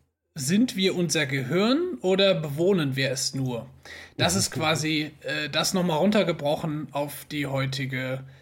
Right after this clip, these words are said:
Speaker 1: Ver-, auf das heutige Verständnis von dieser Frage, dieses Dualismus versus Monismus. Auch da gibt's super viele philosophische Unterkategorien. Es gibt nicht nur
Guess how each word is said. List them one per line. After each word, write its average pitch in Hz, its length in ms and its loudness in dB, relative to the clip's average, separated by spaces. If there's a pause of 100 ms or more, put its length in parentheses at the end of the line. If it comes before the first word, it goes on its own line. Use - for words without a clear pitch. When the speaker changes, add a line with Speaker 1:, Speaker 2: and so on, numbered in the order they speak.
(440)
Speaker 1:
Ver-, - 340 -6
auf 139 140 -2
das 143 240 -6
heutige 151 360 -2
Verständnis 135 1000 -2
von 139 180 -4
dieser 135 240 0
Frage, 139 460 0
dieses 135 500 -6
Dualismus 156 1000 -4
versus 139 400 -6
Monismus. 147 560 -4
Auch 147 140 -8
da 165 160 0
gibt's - 460 -6
super 190 260 0
viele 180 240 0
philosophische 165 840 -2 (500)
Unterkategorien. 143 1000 0
Es - 80 -6
gibt - 200 -6
nicht 165 220 -4
nur 160 260 -2